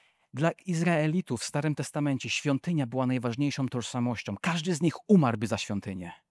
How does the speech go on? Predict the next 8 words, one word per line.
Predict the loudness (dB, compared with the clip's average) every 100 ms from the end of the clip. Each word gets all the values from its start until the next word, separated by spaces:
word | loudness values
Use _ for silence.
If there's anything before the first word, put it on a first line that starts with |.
| _ _ _ _ _ _ -10
Świątynia | -2 2 4 6 6
była | 6 4
wyrazem | 6 4 4 4
Bożego | 4 2 0
bo-, | -2 -4
bezpieczeństwa, | -2 -2 -2 -2 -2 0 0 -2 -10 -12 -12 _ _ _ _ _ -18 0
Bożej | 4 6
przychylności, | 4 2 0 4 4 4 2 -4 -6 -8